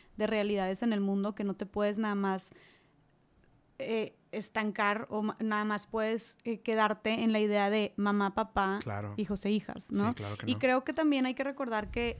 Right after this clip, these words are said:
Speaker 1: que a final de cuentas la religión es también dirigida por los hombres, entonces, por hombres y mujeres, entonces, a lo que voy es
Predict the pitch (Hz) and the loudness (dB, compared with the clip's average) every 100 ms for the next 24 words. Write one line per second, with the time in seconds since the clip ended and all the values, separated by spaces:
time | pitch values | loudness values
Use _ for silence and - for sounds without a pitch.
0 | - 226 220 208 208 226 233 233 254 269 | -6 -4 -2 -2 -4 -2 -2 0 0 -2
1 | - - - - - 220 220 220 208 226 | -6 -20 -20 -16 -4 -2 0 -2 -2 0
2 | 214 214 254 - _ - 220 190 - - | 2 4 2 -2 _ 0 0 0 -6 -16
3 | - _ - 233 220 208 220 208 214 202 | -20 _ 0 4 4 4 2 2 2 0
4 | 196 226 214 202 196 220 330 - - - | 0 0 0 2 2 2 0 -4 -12 -18
5 | - - - 208 202 208 208 214 208 208 | -20 -12 0 2 4 2 2 0 0 2
6 | 208 208 208 - 226 202 202 233 202 190 | 2 2 2 2 2 4 2 2 2 2
7 | 185 208 202 - - - - - _ _ | 4 2 0 -8 -20 -20 -20 -20 _ _
8 | _ _ - 226 208 208 202 208 220 - | _ _ 2 2 4 2 4 4 2 -4